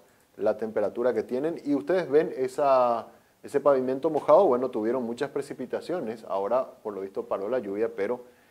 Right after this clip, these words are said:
eh, tuvieron precipitaciones durante gran parte del día, cielo cubierto, precipitaciones marca entonces la,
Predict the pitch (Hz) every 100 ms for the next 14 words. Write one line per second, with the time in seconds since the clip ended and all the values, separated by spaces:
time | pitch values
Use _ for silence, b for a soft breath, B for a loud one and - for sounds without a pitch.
0 | B _ 95 95 90 - 98 110 113 -
1 | 117 101 92 110 113 113 107 104 101 110
2 | 107 107 120 110 107 127 143 107 107 -
3 | 98 110 127 127 156 156 107 104 98 98
4 | 92 113 110 98 104 110 98 98 107 -
5 | b b b b _ 101 101 95